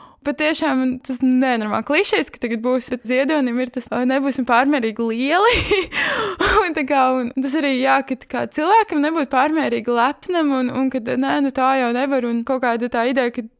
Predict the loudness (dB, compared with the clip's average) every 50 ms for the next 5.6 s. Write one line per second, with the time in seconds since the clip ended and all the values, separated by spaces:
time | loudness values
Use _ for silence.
0 | _ _ -4 -2 0 0 0 -2 -2 -4 -6 -6 -4 -2 0 0 2 2 0 0
1 | -2 -2 -2 -2 -2 -2 -2 -4 -4 -4 -6 -6 -6 -10 -18 -14 -8 -6 -4 -2
2 | 0 0 0 2 0 0 0 0 -2 -2 -2 -2 -2 -2 -2 -4 -6 -12 -20 -20
3 | -12 -6 -2 -2 0 0 0 0 0 2 2 0 0 -2 -4 -10 -20 _ _ _
4 | _ _ _ _ _ 0 2 4 4 4 4 6 6 6 4 4 2 0 0 0
5 | 0 0 0 0 0 0 -2 -2 -4 -4 -6 -6